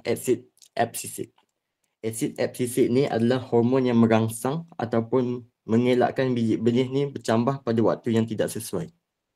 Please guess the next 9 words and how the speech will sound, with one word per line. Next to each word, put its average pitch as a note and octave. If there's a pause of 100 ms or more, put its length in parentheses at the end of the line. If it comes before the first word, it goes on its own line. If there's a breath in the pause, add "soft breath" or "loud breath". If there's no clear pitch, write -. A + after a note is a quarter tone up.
(240)
Jadi, A#2+
aplikasi B2+
aksid A#2+ (160)
absisik -
ni C#3+ (160)
dalam A#2+
pertanian, C#3+
yang A#2+
pertama C3+